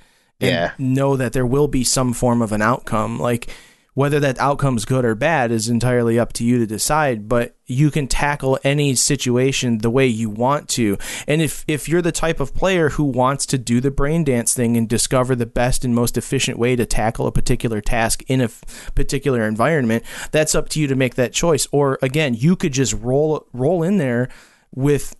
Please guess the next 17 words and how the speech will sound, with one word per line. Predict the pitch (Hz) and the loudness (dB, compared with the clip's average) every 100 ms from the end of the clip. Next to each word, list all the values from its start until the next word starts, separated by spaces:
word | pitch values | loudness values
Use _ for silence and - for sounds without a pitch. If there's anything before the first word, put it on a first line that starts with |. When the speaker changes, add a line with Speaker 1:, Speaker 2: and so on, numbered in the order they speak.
| 139 | -4
Speaker 1:
grenades | 120 131 156 175 131 127 | 0 2 2 2 0 0
and | 131 127 | 0 0
throw | - 135 147 | 0 2 2
them | 160 160 | 0 0
behind | 151 170 170 | 0 0 0
the | |
counter | 160 170 170 139 | 2 2 2 2
and | 117 117 | 2 0
blow | 113 123 135 | 0 0 2
everyone | 139 147 147 151 | 2 0 0 0
up | 143 135 | 0 0
and | - 120 | -2 -2
take | - 123 - | 0 0 0
the | |
money | 127 127 123 | 2 2 0
and | 107 117 | -2 0
run. | 139 113 107 | 2 0 -2